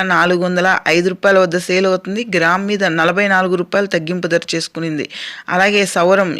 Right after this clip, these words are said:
ఎనిమిది గ్రాములు చూసుకుంటే కనుక అరవై ఏడు వేల రెండు వందల నలభై రూపాయల వద్ద సేల్ అవుతుంది. అలాగే ఎనిమిది గ్రాముల మీద మూడు వందల యాభై రెండు రూపాయలు తగ్గింపు ధర చేసుకునింది. తులం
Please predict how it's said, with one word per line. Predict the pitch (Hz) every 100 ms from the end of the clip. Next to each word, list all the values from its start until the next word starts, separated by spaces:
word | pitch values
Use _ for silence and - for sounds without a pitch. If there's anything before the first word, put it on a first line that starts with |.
| 180
ఎనిమిది | 190 202 196
గ్రాములు | 190 196 202 190
చూసుకుంటే | 185 - 180 170
కనుక | 160 165 170 - 165
అరవై | 180 196 202 175
ఏడు | 180 180
వేల | 180 175 196 185
రెండు | 175 180 185
వందల | 180 185 190
నలభై | 165 175 180
రూపాయల | 185 180 175
వద్ద | 160 170
సేల్ | 180 185
అవుతుంది. | 180 190 202 294 - - - - -
అలాగే | 180 190 196 190 160 - - - - _ _ - 196
ఎనిమిది | 208 214 202
గ్రాముల | 208 214 214 220
మీద | 214 196 190
మూడు | 208 202
వందల | 208 202 208 196
యాభై | 180 175 190
రెండు | 180 180
రూపాయలు | 180 190 196
తగ్గింపు | 180 165 180 175
ధర | 175 -
చేసుకునింది. | 165 160 165 160 156 - - _ -
తులం | 208 214